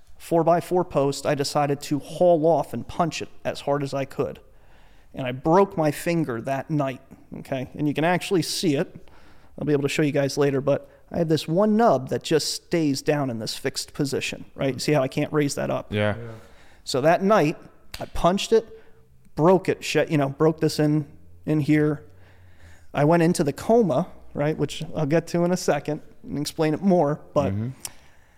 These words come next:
Speaker 1: I walked down those back steps, punched a, you know, punched this post, got out to my car, and, uh,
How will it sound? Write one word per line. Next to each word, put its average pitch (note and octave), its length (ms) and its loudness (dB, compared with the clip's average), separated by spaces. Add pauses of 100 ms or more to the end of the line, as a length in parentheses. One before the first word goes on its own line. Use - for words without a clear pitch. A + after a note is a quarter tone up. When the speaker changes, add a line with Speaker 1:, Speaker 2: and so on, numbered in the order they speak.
(1300)
Speaker 1:
I D3+ 60 -4
walked F3 260 2
down F3+ 160 4
those E3+ 160 2
back D#3+ 300 0
steps, - 520 0 (240)
punched - 360 0
a, D#3 280 4 (140)
you E3 100 -2
know, D#3 120 -2 (120)
punched D#3 260 0
this D#3 140 0
post, - 580 0 (1800)
got D#3+ 180 4
out D3+ 160 2
to - 80 -2
my D#3 140 4
car, D3 540 2 (140)
and, C#3 400 -2
uh, C3+ 400 -4